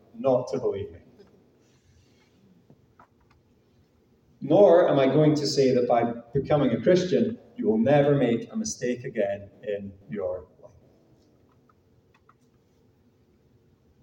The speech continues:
But when it comes to making mistakes,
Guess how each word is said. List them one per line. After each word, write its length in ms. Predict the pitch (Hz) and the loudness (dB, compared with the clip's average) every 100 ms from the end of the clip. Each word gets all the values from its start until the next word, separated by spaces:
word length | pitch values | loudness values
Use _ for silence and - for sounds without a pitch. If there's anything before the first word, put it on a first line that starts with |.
| _ _ _ _ _ _ _ _ _ _ _ _ _ _ _ | _ _ _ _ _ _ _ _ _ _ _ _ _ _ _
But 300 | 139 - - - - - _ _ _ _ _ _ _ _ _ _ _ _ _ _ _ _ _ _ _ _ | -4 -4 -6 -14 -20 -20 _ _ _ _ _ _ _ _ _ _ _ _ _ _ _ _ _ _ _ _
when 120 | 135 117 | -4 -2
it 120 | 123 | 0
comes 240 | 156 151 | 0 0
to 100 | - | 0
making 340 | 143 143 147 135 | 2 4 2 0
mistakes, 640 | 123 123 107 113 - - | -2 0 0 -2 -10 -16